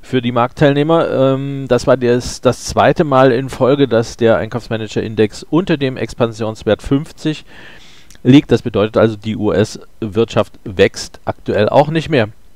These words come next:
In Deutschland sah es richtig belämmert aus, einundsiebzig Komma sieben, äh, einundvierzig Komma sieben Punkte, allerdings ein bisschen besser als noch die erste Lesung. In, äh, Deutschland und der Eurozone haben wir ja immer schon eine Vorabschätzung und dann kommt eben, ähm,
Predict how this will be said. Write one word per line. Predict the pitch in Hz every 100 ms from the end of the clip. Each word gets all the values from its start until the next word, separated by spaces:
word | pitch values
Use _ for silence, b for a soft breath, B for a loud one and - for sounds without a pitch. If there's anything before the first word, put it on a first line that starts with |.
| - - - - -
In | 120
Deutschland | 120 - 131
sah | 113
es | 110 -
richtig | 131 135 120 -
belämmert | 120 113 110 110
aus, | 98 110
einundsiebzig | 95 107 104 104 - 98
Komma | 104 98
sieben, | 95 101 131 -
äh, | 107
einundvierzig | - 120 117 - 139 120 -
Komma | 107 101
sieben | 98 113 165 151 B B B B B -
Punkte, | 170 180
allerdings | 131 139 131
ein | 127
bisschen | 160 156 123
besser | 147 160 123
als | 127 -
noch | 123
die | 110
erste | 104 139 -
Lesung. | 127 120 123 120 117 B B B - - - - -
In, | 131 120 120
äh, | 98 104 104
Deutschland | 104 117 127
und | 107
der | 101
Eurozone | 92 107 107 110 104
haben | 101
wir | 101
ja | 98 98 107 -
immer | 107
schon | 107 113
eine | 101
Vorabschätzung | - 101 113 - - - 120 123 117 - 117
und | 104 101 - 98
dann | 104 101
kommt | 101 98
eben, | 95 98 98 113 -
ähm, | 95 92 92